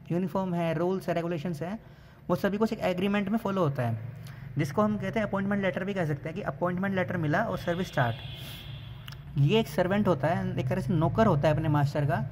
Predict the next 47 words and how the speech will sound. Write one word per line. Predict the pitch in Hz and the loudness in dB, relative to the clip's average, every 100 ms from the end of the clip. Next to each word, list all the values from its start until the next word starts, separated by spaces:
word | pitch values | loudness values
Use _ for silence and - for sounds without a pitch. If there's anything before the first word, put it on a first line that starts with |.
| - - - | -10 -12 -4
कि | 170 | -2
उसे | 190 190 226 | 0 2 2
अपने | 202 208 220 - - - - - | 4 2 2 0 -6 -10 -10 2
orders | 165 190 220 - | 4 6 4 4
fulfill | 196 190 220 | 2 4 4
करने | 208 190 185 | 4 2 2
होते | 139 127 | 2 0
हैं। | 113 110 - - - - - | -4 -6 -10 -12 -12 -12 -4
इसमें | 175 - 202 | -2 0 2
ना | 202 196 | 2 2
कोई | 196 | 2
capital | 180 180 196 196 | 2 2 2 0
की | |
ज़रूरत | 190 196 196 196 | 0 0 2 2
है, | 196 190 | 2 2
ना | 190 | 2
इसका | 180 185 | -2 0
कोई | 175 | 2
risk | 139 156 - | 4 2 0
होता | 185 180 180 | 0 2 2
है। | 185 185 180 | 2 0 0
Risk | 190 - | -2 -2
इतना | 208 202 | -2 0
ही | 208 | 0
है | 208 | 0
सिर्फ | 202 208 | -2 -4
कि | 208 | -4
उसकी | - 185 | -2 2
job | 180 175 | 2 2
ना | |
चली | 170 143 131 | 2 2 2
जाए | 123 123 | 0 -2
बस। | 123 - - - - - - - | -4 -6 -12 -16 -16 -16 -16 -2
Nature | 147 170 214 214 | 2 2 4 4
of | |
employer | 208 185 175 190 202 | 4 2 2 4 4
है | 202 | 2
कि | 196 | 2
nature, | 190 190 220 220 - | -2 -2 0 -2 0
employer | 165 180 202 | -2 2 2
can | 208 202 | 2 0
be | 196 180 | 2 2
anybody, | 202 220 226 147 - - - - 165 | 2 2 2 -2 -8 -18 -20 -10 -4
it | 143 | 0
can | 190 196 | 0 0
be | 175 | 2
government, | 170 180 185 190 190 | 2 2 0 -2 -2